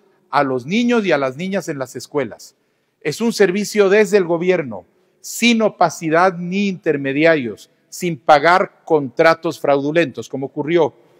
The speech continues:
en el pasado. Y finalmente, presentamos una denuncia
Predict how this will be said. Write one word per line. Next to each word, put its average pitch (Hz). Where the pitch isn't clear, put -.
en 120
el 104
pasado. 82
Y -
finalmente, 196
presentamos 165
una 175
denuncia 165